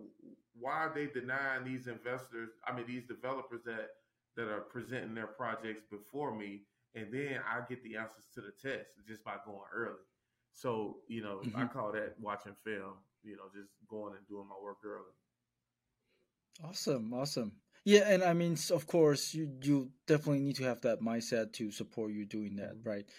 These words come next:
Speaker 2: Otherwise, you know, you, you know, as a professional basketball player, you wouldn't just go into one of those <laughs> meetings and just sit there and watch people do those things, right? Amazing. Um, so, uh, we'll talk more about real estate,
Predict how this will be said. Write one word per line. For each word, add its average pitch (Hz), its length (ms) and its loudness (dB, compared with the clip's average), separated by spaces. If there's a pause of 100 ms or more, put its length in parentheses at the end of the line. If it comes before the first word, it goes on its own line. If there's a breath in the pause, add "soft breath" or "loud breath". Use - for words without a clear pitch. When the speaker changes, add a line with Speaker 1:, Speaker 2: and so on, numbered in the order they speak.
(160 loud breath)
Speaker 2:
Otherwise, 135 560 10 (380 soft breath)
you 135 80 2
know, 123 220 4
you, 117 280 -2 (240)
you 131 80 0
know, 120 160 2
as 107 120 0
a 123 80 4
professional 117 560 2
basketball 113 460 0
player, 113 360 0
you 107 140 -2
wouldn't 110 360 -2
just 110 280 -4
go 107 180 -2
into 107 640 -6
one 113 180 -4
of 113 160 -6
those 110 240 -4
<laughs> 160 80 8
meetings 156 320 10
and 135 100 2
just 131 180 0
sit 120 160 -4
there 123 120 4
and 113 80 0
watch 113 240 -2
people 113 360 -4 (440 soft breath)
do 120 80 -2
those 110 240 -4
things, 98 240 -6 (440 soft breath)
right? 101 160 -8 (420 soft breath)
Amazing. 147 460 8 (320 loud breath)
Um, 151 320 12 (120)
so, 165 460 12 (160)
uh, 147 340 12 (400)
we'll 175 180 12
talk 196 280 10
more 180 180 12
about 151 480 12
real 156 220 10
estate, 117 400 4